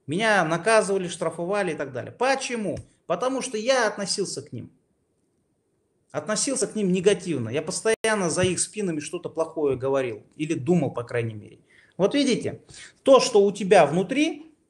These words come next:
то ты и видишь снаружи. То есть, если мы будем стоять перед зеркалом,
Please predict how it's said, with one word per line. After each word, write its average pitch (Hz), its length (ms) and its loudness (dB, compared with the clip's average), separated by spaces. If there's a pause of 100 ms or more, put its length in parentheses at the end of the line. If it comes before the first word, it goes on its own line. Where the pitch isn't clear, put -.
(100)
то 285 160 8
ты 220 240 -2
и 202 40 0
видишь 196 320 -4
снаружи. 160 480 -4 (920)
То 202 100 4
есть, 214 140 2
если 262 220 -2
мы 233 140 0
будем 214 260 -2
стоять 208 400 0
перед 208 260 -2
зеркалом, 175 640 0